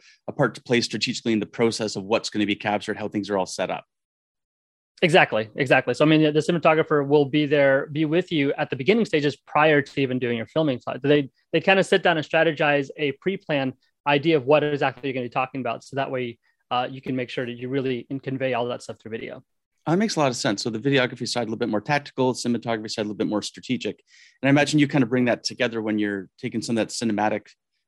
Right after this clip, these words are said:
Speaker 1: um, skill set and attribute to the video that you do.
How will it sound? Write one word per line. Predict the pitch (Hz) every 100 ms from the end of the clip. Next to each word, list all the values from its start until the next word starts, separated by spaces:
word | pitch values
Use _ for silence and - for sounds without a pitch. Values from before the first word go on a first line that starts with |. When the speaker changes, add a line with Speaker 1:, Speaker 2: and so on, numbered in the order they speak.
| _ 104
Speaker 1:
um, | 95 92 95 95 - -
skill | - 120
set | 117 110 - - -
and | 98
attribute | 107 - 110 107 -
to | 113 104
the | 98
video | 101 113
that | 104 -
you | 90
do. | 87